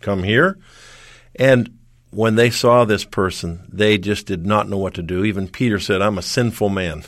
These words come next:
<laughs> Uh, he just realized this is an unusual person, because God was being expressed in and through this man. Through his human virtues,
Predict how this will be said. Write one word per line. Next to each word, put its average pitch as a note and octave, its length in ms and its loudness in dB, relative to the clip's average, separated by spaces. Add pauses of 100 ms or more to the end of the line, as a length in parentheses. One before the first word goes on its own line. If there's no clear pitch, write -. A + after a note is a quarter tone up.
<laughs> - 0 - (920)
Uh, A#2 100 -6
he C#3 240 -2
just B2+ 240 0
realized A2+ 540 0
this B2+ 360 0
is G2+ 260 -2
an F#2+ 280 -4
unusual A2+ 1300 0
person, F2+ 640 -6
because A2+ 560 2 (680)
God C3+ 440 4
was A2 180 -4
being A#2 260 -2
expressed G#2 580 -2
in A2+ 140 -2
and A2 100 -4
through A#2+ 280 -2
this A2+ 180 -2
man. A2+ 460 -4 (400)
Through A2+ 180 -2
his G#2+ 200 0
human C3+ 280 2
virtues, A2+ 600 -2